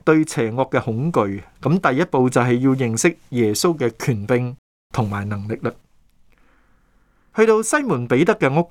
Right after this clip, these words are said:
企，耶穌完全醫好咗彼得嘅岳母，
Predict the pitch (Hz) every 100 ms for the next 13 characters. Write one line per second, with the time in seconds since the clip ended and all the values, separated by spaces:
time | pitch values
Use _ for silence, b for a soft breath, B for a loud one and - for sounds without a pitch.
0 | - 110 110 135 - b b b b -
1 | 147 160 247 254 226 143 123 117 117 -
2 | 117 123 226 220 135 139 143 113 135 110
3 | 120 170 123 117 107 - 110 101 139